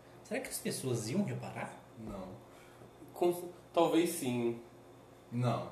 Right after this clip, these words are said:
Speaker 2: não ia. Não ia, a gente não iria.
Speaker 3: Depois de um pouco bêbado.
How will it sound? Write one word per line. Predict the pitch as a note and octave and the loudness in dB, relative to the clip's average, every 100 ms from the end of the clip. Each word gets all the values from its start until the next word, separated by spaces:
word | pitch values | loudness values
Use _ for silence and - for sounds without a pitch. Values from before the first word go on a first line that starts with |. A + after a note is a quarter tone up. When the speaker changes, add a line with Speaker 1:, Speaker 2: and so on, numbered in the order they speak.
| - - A2+ | -12 -14 -8
Speaker 2:
não | C3 D#3 | -2 -2
ia. | G2+ F#2 F#2+ - - - - - - - - - - D#3+ | -2 -4 -8 -14 -20 -20 -20 -20 -20 -20 -20 -20 -14 -4
Não | A3+ | -2
ia, | F3+ D3 | 2 2
a | |
gente | E3 - | 0 -2
não | F#4+ | -2
iria. | F4+ - - - - - - - - - | 0 0 -2 -12 -18 -20 -20 -20 -20 -6
Speaker 3:
Depois | C#3 D3+ D#3 D#3+ | -2 2 2 2
de | F3 | 2
um | |
pouco | F#3+ F#3+ | 0 0
bêbado. | G#3+ A#2+ G#2+ G#2 | 2 2 2 -2